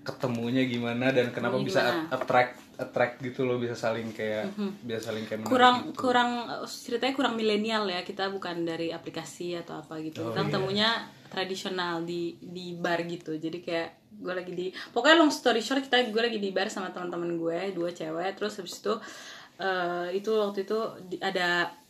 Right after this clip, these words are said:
Speaker 2: <clears throat> kayak band-band gitu yang jadi barnya rame banget, jadi ada live music gitu kan. Terus kita di, emang duduknya tuh di, eh, meja yang gede gitu untuk delapan orang kira-kira. Nah, kita cuma bertiga kan. Terus orang-orang nggak ada yang mau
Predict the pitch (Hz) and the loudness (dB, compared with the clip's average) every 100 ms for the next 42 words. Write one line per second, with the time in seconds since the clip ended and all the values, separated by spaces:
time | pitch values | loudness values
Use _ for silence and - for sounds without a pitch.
0 | _ - 233 190 190 202 185 175 175 170 | _ 0 2 2 0 0 2 4 4 4
1 | 180 175 190 185 185 185 196 208 196 180 | 0 2 4 4 2 2 2 4 2 -2
2 | 170 170 175 196 - - - 180 170 190 | -2 -2 -2 -2 -2 -6 -2 2 4 4
3 | 202 196 - - - 175 175 165 160 185 | 2 0 -4 -12 -4 -2 0 0 0 0
4 | 208 - - 175 170 170 165 156 175 165 | -4 -10 -4 0 4 2 2 -2 0 0
5 | 160 160 156 - 160 165 202 - - - | 0 -4 -6 -4 -4 -4 -8 -12 -14 -16
6 | - 202 220 - 220 208 226 202 196 - | -2 0 0 0 0 4 4 4 -4 -6
7 | - 202 214 214 196 277 - 233 220 247 | -2 0 2 2 2 2 4 4 4 2
8 | - - - - 196 190 185 185 185 175 | 0 -4 -12 -6 -2 0 2 2 0 0
9 | 190 202 180 208 220 202 180 170 202 202 | 0 0 4 4 6 4 4 2 2 6
10 | 196 196 175 190 - 175 160 165 185 185 | 6 6 0 -6 -4 -2 0 2 0 0
11 | 175 175 170 170 165 165 196 196 170 - | -4 -2 0 0 0 0 0 -2 -2 0
12 | 180 - 160 156 165 196 208 - - - | 0 0 -2 -4 -4 -2 -4 -4 -14 -10
13 | 175 165 180 208 175 170 165 | -4 2 2 4 2 2 0